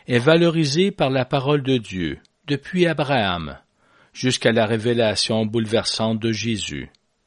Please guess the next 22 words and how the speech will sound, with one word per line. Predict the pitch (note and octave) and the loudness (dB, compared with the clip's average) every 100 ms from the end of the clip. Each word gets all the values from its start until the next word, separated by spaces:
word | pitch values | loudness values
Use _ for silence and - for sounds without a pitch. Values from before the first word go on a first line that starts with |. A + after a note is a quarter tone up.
| _ _ _ _ _ _ _ _ - | _ _ _ _ _ _ _ _ -10
J'étais | F#2+ G#2+ G2 G#2+ G#2 G#2 | -4 -2 0 0 0 -2
un | G#2 | -2
étranger, | G#2 - A2 G#2+ G2+ A#2+ B2+ - _ _ _ | -4 -4 -4 -4 -2 -2 -2 -10 _ _ _
et | D#3+ | -2
vous | A#2+ A2 | 0 0
m'avez | G#2+ G2+ F#2 G#2 G#2 F#2 | -2 -4 -4 -6 -6 -4
recueilli. » | A2+ A2+ G2 E2+ C2+ - _ _ _ _ _ _ _ _ _ _ _ _ _ _ _ _ - - - - - | -6 -6 -8 -8 -12 -16 _ _ _ _ _ _ _ _ _ _ _ _ _ _ _ _ -20 -20 -20 -18 -4
Le | A#2+ | 0
Seigneur | D3+ D3+ E3 E3 | 2 6 6 8
lui-même | D3+ D3 D#3+ F#3 G3+ E3+ G#2 F2 _ - _ B2+ | 6 4 4 2 2 2 0 -4 _ -20 _ 2
nous | A#2+ A#2+ | 2 6
offre | E3 - C#3+ | 4 4 -2
la | B2+ | -2
force | - - C#3 - | -2 -4 -4 -4
de | A2+ | -6
sa | - A#2 | -4 -6
grâce, | E2 F2 D2+ D2+ - - - _ _ _ _ _ | -6 -6 -6 -6 -8 -8 -14 _ _ _ _ _
afin | G#2+ G#2+ - C3+ C3+ | -6 -4 -2 0 0
que | - | 0
notre | G#2 G#2+ - G#2 | -2 -2 -4 -4
volonté | G#2 G2+ G2+ - G#2+ | -4 -4 -4 -4 -4
fragile | G2 - G#2+ G2 C#3+ D3+ G#2 | -4 -4 -4 -2 -2 0 -2